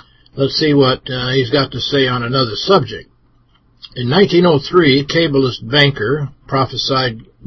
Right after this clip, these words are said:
Gulf apocalypse. In nineteen oh three, they knew an oil reservoir emptying into the oceans would become an ac-, apocalypse and could destroy the entire earth, unquote.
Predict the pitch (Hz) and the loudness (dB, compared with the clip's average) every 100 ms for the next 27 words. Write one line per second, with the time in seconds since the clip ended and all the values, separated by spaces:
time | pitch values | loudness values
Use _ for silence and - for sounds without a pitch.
0 | 123 135 139 139 - - - 135 175 170 | -2 2 4 2 -2 -16 -14 -8 -4 -6
1 | - 101 - - _ _ _ _ _ _ | -8 -16 -20 -20 _ _ _ _ _ _
2 | _ _ _ _ _ _ _ _ _ _ | _ _ _ _ _ _ _ _ _ _
3 | _ - 147 202 202 185 160 143 202 190 | _ -4 2 2 4 4 4 4 6 8
4 | 143 139 170 196 147 143 170 165 147 165 | 8 6 8 8 6 0 0 0 2 2
5 | 135 131 131 131 135 139 139 135 131 117 | 2 0 0 2 2 0 0 -2 -2 -6
6 | 110 127 175 180 - 120 135 120 117 - | -4 2 4 4 0 -8 -6 -6 -6 -4
7 | 143 135 127 98 104 - - _ 120 - | -2 -2 -4 -8 -10 -12 -14 _ -14 -6
8 | 170 185 - 113 120 - - - - - | -2 -2 -2 -8 -10 -16 -16 -18 -20 -14
9 | 113 131 117 - 147 147 135 123 113 135 | -8 -6 -6 -2 2 4 2 0 -4 -2
10 | 131 - 175 156 - 120 120 - - - | -2 0 0 0 -4 -10 -8 -4 -4 -4